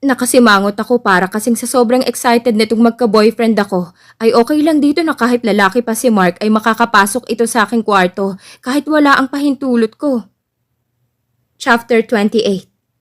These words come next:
Nang makababa kami ni Mama ay nandoon na din pala si Dad na kausap ngayon si Chef Yani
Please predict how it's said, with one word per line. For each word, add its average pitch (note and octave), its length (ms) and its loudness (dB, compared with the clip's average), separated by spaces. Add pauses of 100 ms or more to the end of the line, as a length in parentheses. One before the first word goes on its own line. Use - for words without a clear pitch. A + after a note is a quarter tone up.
(880)
Nang B3+ 160 4
makababa A#3 480 2
kami C4+ 240 0
ni C#4 160 2
Mama C4 320 4
ay - 20 4
nandoon A#3 460 2
na - 20 0
din A3 140 2
pala G#3+ 240 0
si A#3 160 -2
Dad G3 240 0
na A3 160 0
kausap A3 400 0
ngayon G#3 240 2
si A3 160 0
Chef G#3+ 240 -4
Yani F3+ 560 0